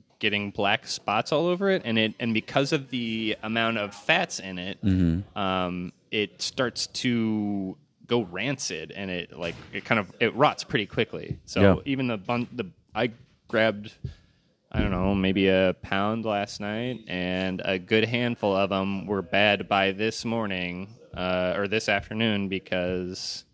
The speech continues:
Speaker 1: they, uh, are that fragile. They're that squishy sometimes, and I
Speaker 2: Mm-hmm.
Speaker 1: think they might have been that far gone. It is a little late in the season.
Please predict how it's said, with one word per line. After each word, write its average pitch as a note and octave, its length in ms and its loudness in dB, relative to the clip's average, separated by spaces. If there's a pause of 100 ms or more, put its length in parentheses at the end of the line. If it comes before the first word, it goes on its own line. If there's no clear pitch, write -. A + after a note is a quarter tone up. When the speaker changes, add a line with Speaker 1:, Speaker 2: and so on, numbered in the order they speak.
(760)
Speaker 1:
they, G2 880 2 (140)
uh, F#2 380 0
are F#2+ 140 -2
that G2+ 200 -2
fragile. G#2+ 420 -6
They're A2 120 0
that G2 200 0
squishy B2+ 540 -2
sometimes, E3 640 -2
and G2 160 4
I A2 40 6
Speaker 2:
Mm-hmm. - 80 2
Speaker 1:
think A#2+ 140 -2
they A2+ 100 2
might G#2 180 -2
have G2 80 -6
been G2+ 160 -4
that G2+ 240 -2
far G2 240 0
gone. G2 400 -4
It G#2 140 0
is G#2 180 2
a G#2+ 60 -2
little G#2 260 2
late G2+ 220 0
in G#2+ 80 -4
the A2 100 -6
season. B2 540 -8